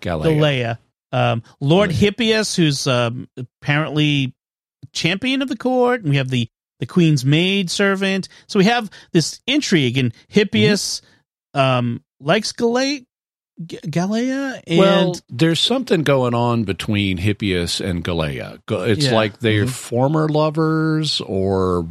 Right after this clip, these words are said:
Speaker 1: wannabe
Speaker 3: Yeah.
Speaker 1: lovers or something. But now Galea has, it has turned on Hippias because,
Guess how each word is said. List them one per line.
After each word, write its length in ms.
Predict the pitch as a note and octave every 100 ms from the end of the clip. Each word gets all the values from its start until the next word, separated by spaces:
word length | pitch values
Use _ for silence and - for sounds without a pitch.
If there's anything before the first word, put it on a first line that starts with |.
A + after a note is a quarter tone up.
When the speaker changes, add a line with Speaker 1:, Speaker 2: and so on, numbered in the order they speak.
| E2
Speaker 1:
wannabe 360 | F2 F#2 G#2+ A#2+
Speaker 3:
Yeah. 160 | B2+ C3+
Speaker 1:
lovers 800 | C3+ C3+ C3 C#3 C#3 C#3 C3+
or 260 | C#3 B2 A#2+
something. 540 | A#2+ C3+ B2+ C#3+ C3
But 160 | A2 G2
now 720 | G2+ A#2+ F#3 D#3 F#2+ F2 F#2+ - _ _ _ -
Galea 540 | A2+ A2+ A#2+ A#2+ A#2
has, 500 | G#2+ G#2+ G#2 G2+ F#2+ -
it 260 | C3+ G#2+ -
has 240 | G#2+ G2
turned 480 | - D3 D3 C#3 B2
on 460 | - F#2+ F#2 F2
Hippias 640 | E2 G#2+ G2 F2 D#2+ D2+ - -
because, 760 | F#2 - G2 F#2+ F#2 F#2 F2